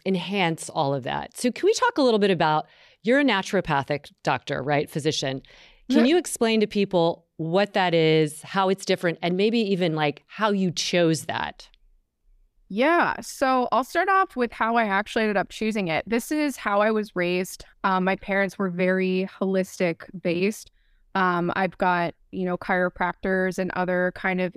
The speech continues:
Speaker 2: integrative, uh, medical professionals in my family as well. So I think that kinda helped mold it. Um, so it inspired me a lot as I was growing up. Um,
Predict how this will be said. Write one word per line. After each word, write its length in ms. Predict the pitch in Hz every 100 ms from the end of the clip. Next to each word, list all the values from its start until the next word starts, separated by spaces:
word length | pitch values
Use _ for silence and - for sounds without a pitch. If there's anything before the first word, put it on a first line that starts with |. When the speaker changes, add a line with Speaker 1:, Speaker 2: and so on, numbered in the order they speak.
| -
Speaker 2:
integrative, 680 | 190 185 185 180 185 180 - - _ 196
uh, 340 | 180 175 170 175
medical 320 | 196 185 185
professionals 640 | 196 185 180 196 180 180
in 320 | 160 175 175 175
my 180 | 190 180
family 340 | 180 180 180
as 120 | 180
well. 220 | 175 175
So 340 | 175 - 190 185 _ _ -
I 60 |
think 160 | 208 220
that 140 | 208
kinda 200 | - 202
helped 300 | 196 190 -
mold 240 | 185 170 185
it. 240 | 254 302 _ _ _ -
Um, 500 | 208 196 190 185 180 - -
so 500 | - - 285 262 - _ -
it 100 | 294
inspired 720 | 349 320 - 208 214 233 214
me 280 | 202 196 196
a 80 | 190
lot 400 | 180 180 180 175
as 160 | 185 180
I 120 | 175
was 160 | 175 -
growing 320 | 170 170 160
up. 240 | 101 - - _ _ 190
Um, 640 | 175 170 165 156 175